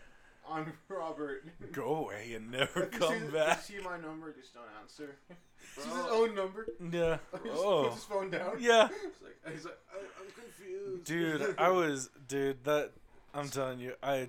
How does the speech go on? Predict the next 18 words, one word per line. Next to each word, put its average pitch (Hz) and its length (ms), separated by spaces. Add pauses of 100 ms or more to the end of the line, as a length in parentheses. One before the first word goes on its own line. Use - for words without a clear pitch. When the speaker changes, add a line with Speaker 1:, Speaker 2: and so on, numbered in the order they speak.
Speaker 3:
Too 156 180
much 139 400
marijuana. 131 680 (440)
Speaker 2:
Dude, 131 340
I'm 139 140
telling 127 320
you, 117 180
I'm 131 160
sure 123 300
it 120 60
was 117 180
a 110 40
fr-, - 180
he 123 160
was 117 160
a - 20
freaking 113 400
druggie. 101 360